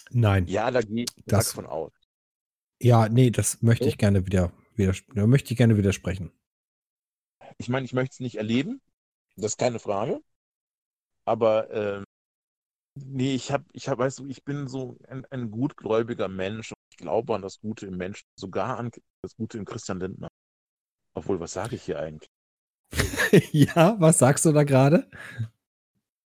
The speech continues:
Speaker 2: Ich bin mir nicht mehr ganz so sicher. Ich glaube, wir sollten das Ganze hier beenden. Das ist, äh, bevor ich hier auf gefährliches Terrain komme.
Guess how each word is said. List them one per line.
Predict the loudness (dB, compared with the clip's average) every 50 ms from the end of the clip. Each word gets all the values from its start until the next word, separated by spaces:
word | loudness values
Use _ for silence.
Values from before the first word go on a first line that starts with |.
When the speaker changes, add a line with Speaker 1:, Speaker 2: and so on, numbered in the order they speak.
| _ _ _ _ _ _ _ _ _ _ -16 -8
Speaker 2:
Ich | -6 -6 -4 -2
bin | -2 0
mir | 0 0
nicht | -2 -2 -2
mehr | -2 0 0
ganz | 0 0 0 -2
so | -6
sicher. | -8 -8 -10 -6 -4 -2 -2 -2 -4 -8 -14 _
Ich | -2 -2 -2 -2 -2 0
glaube, | 2 2 4 4 4
wir | 2
sollten | 4 4 4 4 4 0
das | -2 -4 -2
Ganze | -6 -8 -8 -4 -4 -4
hier | -4
beenden. | -2 -4 -4 -6 -8 -10 -12 -10 -8
Das | -8 -8 -10 -12 _ -20
ist, | -20 -16 -8
äh, | -4 -2 0 0 -2 -4 -10 _ _ _ _ _ _ _ _ _ _ _ _ _ -20 -20 -14 _
bevor | -12 -2 2 4 4 4
ich | 2
hier | 0 0 0
auf | 0 -2 -6
gefährliches | -8 -4 -2 -2 -2 -2 -4 -8 -8 -8
Terrain | _ -10 -10 -10 -10 -10 -12 -12 -12 _
komme. | -10 -10 -8 -8 -8